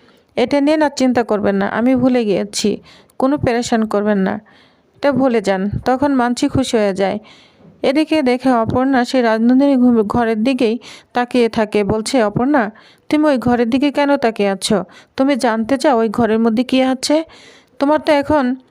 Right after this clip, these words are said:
জানার অধিকার আছে, তুমি তো এই বাড়ির বউ, তাই না?" তখন অপর্ণা অবাক হয়ে মানসীর দিকে তাকিয়ে থাকে।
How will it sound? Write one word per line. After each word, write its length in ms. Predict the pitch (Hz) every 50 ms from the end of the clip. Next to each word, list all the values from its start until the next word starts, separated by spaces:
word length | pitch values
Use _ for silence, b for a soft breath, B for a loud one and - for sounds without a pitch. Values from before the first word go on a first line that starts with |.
| _ _ _ - - 226
জানার 360 | 208 254 247 240 247 269 285
অধিকার 400 | 285 269 233 247 214 214 196 202
আছে, 260 | 202 202 - - 214 202
তুমি 280 | 202 - 254 262 277
তো 140 | 262 - 277
এই 100 | 254 262
বাড়ির 320 | 247 269 269 269 277 269
বউ, 240 | 226 202 208 190 185
তাই 240 | 185 - 233 262 285
না?" 260 | 302 330 294 202 - - _ _ -
তখন 380 | 269 277 269 - 311 311 285
অপর্ণা 480 | 285 254 247 247 - 277 277 277 262 240
অবাক 400 | 240 240 262 269 277 277 277 294
হয়ে 220 | 294 277 233 233 233 B B B B B -
মানসীর 360 | 226 233 240 247 233 - 262
দিকে 220 | 240 262 240 269 277
তাকিয়ে 360 | - 214 214 214 - 202 196
থাকে। 480 | 196 208 208 202 202 - 202 180 175